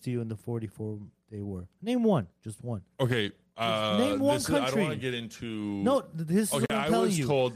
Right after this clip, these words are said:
Speaker 1: You
Speaker 2: this is
Speaker 1: want
Speaker 2: what I've
Speaker 1: Armenia
Speaker 2: heard.
Speaker 1: to exist? Only Armenians can help Armenia, not Russia, not America, not Europe. Nobody but
Speaker 2: Agreed.
Speaker 1: Armenians
Speaker 2: But when I
Speaker 1: can
Speaker 2: hear
Speaker 1: help
Speaker 2: about,
Speaker 1: Armenia.
Speaker 2: when I hear about, this might have been all rumors and anti-Pashinyan, whatever.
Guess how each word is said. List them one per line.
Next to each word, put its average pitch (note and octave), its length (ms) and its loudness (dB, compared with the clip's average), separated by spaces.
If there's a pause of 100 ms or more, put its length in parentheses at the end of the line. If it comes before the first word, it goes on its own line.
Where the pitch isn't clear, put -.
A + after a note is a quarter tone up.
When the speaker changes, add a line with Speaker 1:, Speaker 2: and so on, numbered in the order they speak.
Speaker 1:
You C#3+ 100 -2
Speaker 2:
this G3+ 120 4
is G#3+ 40 4
Speaker 1:
want B3 160 4
Speaker 2:
what A#3 80 2
I've - 120 4
Speaker 1:
Armenia A3+ 240 4
Speaker 2:
heard. G#3+ 100 4
Speaker 1:
to F#3+ 140 4
exist? F3 540 2
Only A3 400 4
Armenians E3+ 600 2
can C#3+ 180 -4
help C3+ 220 -2
Armenia, B2 420 0
not B2+ 260 0
Russia, G2+ 460 -4 (260)
not C#3+ 280 2 (100)
America, G2+ 560 -6 (240)
not D3+ 320 2
Europe. A2+ 460 -6 (320)
Nobody D3+ 960 2 (480)
but C#3 160 2
Speaker 2:
Agreed. C3 200 4
Speaker 1:
Armenians F3+ 560 0
Speaker 2:
But A#2 300 2
when B2 180 0
I A#2+ 100 0
Speaker 1:
can - 120 2
Speaker 2:
hear - 180 4
Speaker 1:
help - 120 2
Speaker 2:
about, A#2 260 2
Speaker 1:
Armenia. G#2+ 180 0
Speaker 2:
when A2 100 0
I G#2+ 120 0
hear A2+ 200 0
about, G#2 400 0
this B2 180 -6
might C3 160 -2
have A#2 140 -6
been G#2+ 140 -4
all G2+ 260 0
rumors G2 500 0
and F#2 220 -4
anti-Pashinyan, F#2 960 -6
whatever. F2+ 420 -4